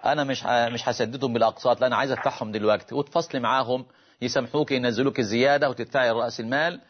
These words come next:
وتخلصي الموضوع ده إن شاء الله. نعم. سؤال آخر. أيوة، نعم.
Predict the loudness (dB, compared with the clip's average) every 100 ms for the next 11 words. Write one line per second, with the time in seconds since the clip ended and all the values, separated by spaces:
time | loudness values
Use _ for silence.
0 | _ -4 -2 -2 0 0 0 0 2 2
1 | 0 0 2 2 0 -4 -6 _ _ _
2 | _ _ _ _ _ _ _ _ -6 -2
3 | -2 -4 -14 _ _ -6 0 2 2 2
4 | 0 -2 -8 _ _ _ _ _ _ _
5 | _ _ _ _ _ _ -2 2 2 2
6 | -2